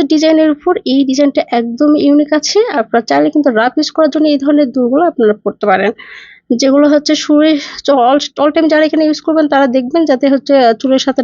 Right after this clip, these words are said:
না লাগে সে ধরনের, উম, আর মুখের সাথে ম্যাচিং করে দুলগুলা নিলে কিন্তু আপনাদের কাছে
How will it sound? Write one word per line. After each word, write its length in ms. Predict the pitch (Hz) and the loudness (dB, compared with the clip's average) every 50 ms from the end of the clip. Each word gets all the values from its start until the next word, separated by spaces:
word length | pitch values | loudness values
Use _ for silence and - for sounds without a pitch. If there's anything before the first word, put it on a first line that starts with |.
| 247 240 | 0 0
না 60 | 240 - | 2 2
লাগে 220 | 226 220 220 262 285 - | 2 2 2 0 -2 -2
সে 80 | - 269 240 247 | 0 0 0 0
ধরনের, 260 | 247 262 254 254 233 214 _ - 226 | 0 0 -2 -2 -4 -6 _ -6 -6
উম, 380 | 220 214 214 226 226 226 226 240 - - - - - - - - 233 | -6 -4 -6 -6 -4 -4 -4 -6 -8 -12 -18 -20 -18 -20 -10 -4 -2
আর 80 | 240 247 262 | 0 2 2
মুখের 200 | 294 294 339 - | 2 2 0 -2
সাথে 140 | 320 320 330 302 269 240 | -2 0 0 0 2 0
ম্যাচিং 280 | 254 285 285 - 370 370 349 | 0 -2 -2 0 0 0 0
করে 140 | 359 330 330 285 247 | 2 0 0 0 0
দুলগুলা 300 | 277 277 269 294 285 285 | 0 0 2 2 2 2
নিলে 220 | 254 262 262 285 294 | 0 0 -2 -2 -4
কিন্তু 260 | 294 - 240 233 226 208 | -4 -6 -4 -4 -4 -4
আপনাদের 280 | - - 226 226 214 214 - | -4 -4 -4 -4 -4 -4 -4
কাছে 180 | 214 220 - | -6 -6 -6